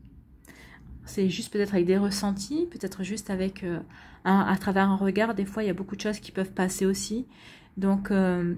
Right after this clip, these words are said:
peut-être que vous re-, re-, écoutez ou ressentez aussi. Peut-être que des fois, il y a des odeurs de parfum. Rien qu'un parfum, vous saurez que si vous avez perdu quelqu'un, euh,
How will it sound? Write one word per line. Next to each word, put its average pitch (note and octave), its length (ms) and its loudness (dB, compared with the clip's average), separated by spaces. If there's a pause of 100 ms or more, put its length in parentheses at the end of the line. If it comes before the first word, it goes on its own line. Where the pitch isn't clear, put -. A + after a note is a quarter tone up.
peut-être G3 160 -4
que G#3+ 180 2
vous G3+ 140 2
re-, F#3+ 300 0
re-, - 260 -6
écoutez A#3 500 0
ou G#3+ 80 2
ressentez A#3+ 520 0
aussi. C#4+ 500 0
Peut-être - 160 -10
que - 80 -8
des F#3+ 80 0
fois, A3 160 -4
il G#3+ 60 0
y F#3 60 2
a E3 160 2
des F3+ 260 -2
odeurs F#3+ 220 0
de - 40 -16
parfum. G#3 440 -6 (500)
Rien A3+ 200 -2
qu'un G#3+ 180 2
parfum, G3+ 360 -2
vous G3+ 60 -4
saurez F#3 260 -2
que E3+ 300 -2 (380)
si - 120 -4
vous G3 140 2
avez F3 100 6
perdu F#3 320 0
quelqu'un, F#3+ 720 0
euh, E3+ 100 -6